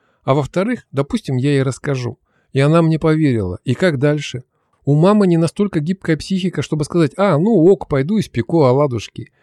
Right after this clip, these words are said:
Нет, она, конечно, может и испечет оладушки, но, но они уже не будут такими вкусными. Блин, я тебя запутал, да? Справляюсь.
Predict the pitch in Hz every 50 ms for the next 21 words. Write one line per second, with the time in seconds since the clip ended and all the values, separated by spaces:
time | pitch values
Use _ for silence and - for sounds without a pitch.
0 | _ _ _ _ _ _ _ _ _ _ _ _ - 123 143 202 208 156 - 135
1 | 151 165 156 - 180 156 - - 131 101 107 107 131 160 208 233 220 151 123 107
2 | - 131 123 - - - 127 - - 226 220 - 180 165 151 135 127 135 117 -
3 | - - 139 143 143 180 190 190 180 160 - - _ _ _ _ _ _ _ -
4 | 151 190 214 240 247 233 196 220 220 220 214 202 214 233 208 196 - - 175 175
5 | - 196 180 170 151 - - - 208 214 190 - 139 127 113 98 98 - _ -
6 | 120 127 185 202 185 135 135 147 - 165 147 160 160 - - 220 - - 113 113
7 | 117 147 170 180 _ _ _ _ _ _ _ _ _ _ _ - - - - -
8 | 185 220 233 208 135 131 165 185 196 180 131 95 - -